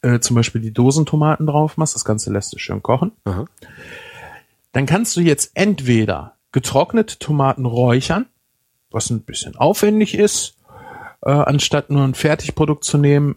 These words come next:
Speaker 1: Ähm, aber du kannst dann zum Beispiel auch den, den, äh, Grad der Räucherung selbst bestimmen und hast halt nochmal Stückchen von den getrockneten Tomaten mit drinne, was schön ist. Oder du kannst zum Beispiel, äh,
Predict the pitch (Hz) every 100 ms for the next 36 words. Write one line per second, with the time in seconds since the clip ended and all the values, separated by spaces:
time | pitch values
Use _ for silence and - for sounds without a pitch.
0 | - 131 127 127 131 120 131 127 147 143
1 | - 131 - 127 120 - 95 - 95 -
2 | - 82 85 - - - - - 98 117
3 | 143 - - - 117 117 117 135 127 131
4 | 123 120 120 127 - - 123 - - 123
5 | 123 120 _ _ _ - - - - -
6 | - - 131 127 127 - - 123 123 127
7 | 127 120 117 117 113 _ - - 165 156
8 | - 131 117 - 117 113 113 107 110 -
9 | 104 107 - - 110 117 - 151 135 139
10 | 143 131 - - 131 135 - - - -
11 | - - - - _ _ 127 139 185 196
12 | 190 143 160 160 - - 165 147 127 123
13 | 139 - - - 131 131 127 127 - 123
14 | 123